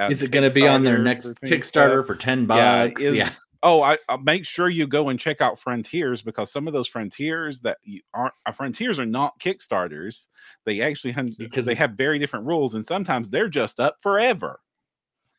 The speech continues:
Speaker 1: Yeah, sometimes they
Speaker 2: <laughs>
Speaker 1: are, in fact, uh,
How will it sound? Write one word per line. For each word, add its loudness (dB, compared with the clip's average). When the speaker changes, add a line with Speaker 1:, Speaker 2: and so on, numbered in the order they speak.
Speaker 1:
Yeah, -6
sometimes -6
they -4
Speaker 2:
<laughs> -10
Speaker 1:
are, -8
in -8
fact, -8
uh, -8